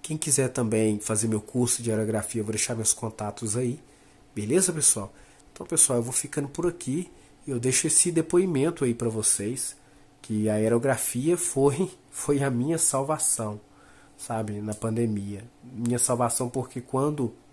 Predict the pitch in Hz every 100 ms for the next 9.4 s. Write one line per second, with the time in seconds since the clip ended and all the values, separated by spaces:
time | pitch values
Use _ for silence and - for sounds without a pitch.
0 | - - - - - - 113 110 110 104
1 | - - - - - 117 120 - 135 123
2 | 117 113 110 123 120 107 98 - - -
3 | - 113 113 113 113 - 113 113 - 110
4 | 107 107 104 98 104 120 123 107 - -
5 | - - - 117 113 - 131 123 139 139
6 | - 127 107 113 - 113 104 107 107 104
7 | 95 107 113 - - 120 120 - - 110
8 | 101 107 117 107 117 104 110 107 113 -
9 | - 101 98